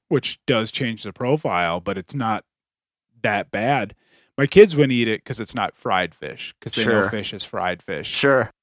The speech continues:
Speaker 1: I ate the whole damn fillet myself
Speaker 2: <laughs>
Speaker 1: in one sitting
Speaker 2: Yeah.
Speaker 1: 'cause it was so good.
Speaker 2: Yeah.
Speaker 1: And,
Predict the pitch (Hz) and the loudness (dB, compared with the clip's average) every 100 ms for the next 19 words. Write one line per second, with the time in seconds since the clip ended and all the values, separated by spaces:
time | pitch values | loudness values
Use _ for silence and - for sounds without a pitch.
0 | _ 135 151 151 120 - - 135 139 139 | _ 4 4 4 -4 -10 -6 -2 0 0
1 | 120 - 107 110 113 - 117 98 92 85 | -4 -6 -6 -6 -10 -10 -8 -6 -6 -6
2 | - 98 - 82 - - 170 196 170 104 | -8 -4 -4 -4 -8 0 2 4 2 0
3 | - - _ - - 180 165 147 165 160 | -4 -8 _ -2 6 6 8 8 8 6
4 | - 151 - 71 - 135 117 160 233 165 | 4 2 0 -8 0 4 6 6 6 6
5 | 156 - - - 143 135 135 127 123 98 | 6 4 0 2 2 4 2 0 -2 -4
6 | 85 85 117 110 156 147 135 123 | -6 -6 0 6 8 8 4 -2